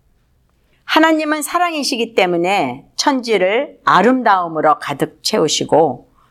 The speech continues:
그 아름다움 속에 인간을 두시고 하나님의 사랑을 증거하십니다. 그래서 하나님은 사랑이시기 때문에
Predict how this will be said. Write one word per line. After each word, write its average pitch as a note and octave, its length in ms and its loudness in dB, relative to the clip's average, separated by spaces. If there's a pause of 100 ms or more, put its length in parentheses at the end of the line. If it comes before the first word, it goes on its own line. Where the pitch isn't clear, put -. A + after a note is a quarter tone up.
(100)
그 F#3+ 220 2
아름다움 E3+ 1000 0
속에 G3 720 2 (360)
인간을 F#3+ 520 0
두시고 B2 640 -2 (360)
하나님의 G3+ 560 -2
사랑을 G3+ 640 2 (280)
증거하십니다. D3 1500 -2 (1700)
그래서 A#3+ 340 6
하나님은 C#4 540 -2
사랑이시기 B3 720 -2
때문에 G3+ 680 0